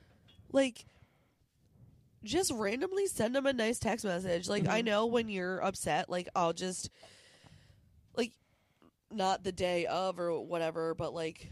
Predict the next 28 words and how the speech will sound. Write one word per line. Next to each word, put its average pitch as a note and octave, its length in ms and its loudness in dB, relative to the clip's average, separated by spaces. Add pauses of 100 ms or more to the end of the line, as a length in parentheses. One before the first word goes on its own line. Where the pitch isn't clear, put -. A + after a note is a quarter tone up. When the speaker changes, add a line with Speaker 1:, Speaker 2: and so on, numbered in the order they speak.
(120)
Speaker 1:
a G#3 60 -8
couple G3 240 -4
days F3 200 -4
later, F3 300 -2
like, D#3 180 -2
I'll D#3 120 0
just E3+ 180 -2
shoot F3+ 180 -4
you E3+ 60 -4
a D#3+ 60 -6
text - 300 -8
and F3+ 60 -6
be E3 80 -4
like, D#3+ 180 -4
"Hey," - 120 -10 (100)
like E3 260 -8 (540)
Speaker 2:
Yeah, G#3 160 4
we G#3 140 6
say C4+ 160 8
the C4+ 100 6
things A3 300 2
that F3 240 4
the F3 120 2
other E3 160 6
needs D#3 280 -2
to D#3 80 -4
hear. C3 340 -6
Speaker 1:
Exactly. G#3 540 0